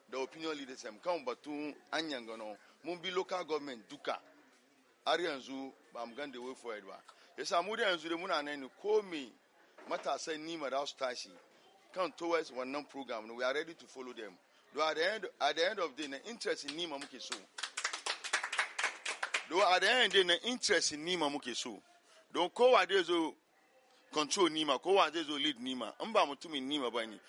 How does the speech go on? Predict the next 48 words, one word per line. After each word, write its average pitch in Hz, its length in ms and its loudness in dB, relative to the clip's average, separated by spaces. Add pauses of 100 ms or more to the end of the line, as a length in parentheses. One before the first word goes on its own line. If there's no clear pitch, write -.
(120)
bai 202 140 4
san 160 220 4
ciwo 151 280 2
Nima. 117 320 -8 (1600)
Ka 185 180 4
gane 190 240 4
ko? 156 160 -2 (420)
Ya 170 100 2
sa 202 200 8
mu 285 180 2
da 220 120 6
muke 190 240 0
cikin 190 260 -2
Nima 180 280 2
na, 127 140 -2
yau 214 160 6
haka, 190 300 4 (220)
in 226 100 -8
na 233 100 2
duba 208 320 2
kan 160 200 0
hanya 139 280 -4
nan 117 160 -8
duka, 104 280 -10 (260)
as 127 160 0
assemblyman, 151 640 -2
wallahi 151 300 0
ban 175 180 -2
jin 139 180 -10
daɗi. 104 280 -4 (580)
She 220 180 0
ban 262 220 4
tiya 165 260 2
shi 185 120 -4
kaman 156 260 0
ba, 131 260 6 (440)
abin 165 340 0
da 151 160 4
alkawalin 190 520 4
da 143 160 2
other 165 260 4
colleagues 151 360 -2
mu 127 160 -10
suka 139 180 -2
yi, 127 60 2
aka 131 260 -2
yi 113 60 -2
musu. 113 260 -8